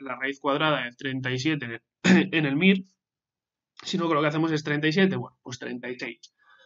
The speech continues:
Raíz cuadrada de treinta y seis, seis, por tanto tenemos que es siete más menos dos por un sexto. Un sexto, bueno, dos por un sexto serían dos sextos,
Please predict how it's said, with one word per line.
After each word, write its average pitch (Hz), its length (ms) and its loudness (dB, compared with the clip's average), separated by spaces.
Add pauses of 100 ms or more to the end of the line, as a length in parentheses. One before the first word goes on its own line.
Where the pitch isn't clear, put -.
(240)
Raíz 151 180 4
cuadrada 156 320 6
de 151 80 6
treinta 151 260 4
y 156 80 4
seis, 165 260 2
seis, 220 420 2 (320)
por 135 140 -2
tanto 151 260 2
tenemos 156 320 4
que 160 160 6
es - 180 -4
siete 170 360 2
más 135 180 -2
menos 131 300 -2
dos 190 420 2
por 190 340 4
un 175 240 4
sexto. - 440 -10 (460)
Un 139 160 0
sexto, - 480 -2 (300)
bueno, 127 360 -8
dos 139 140 -4
por 135 140 -2
un 139 80 4
sexto 143 300 0
serían 131 260 -2
dos 143 160 0
sextos, 208 580 0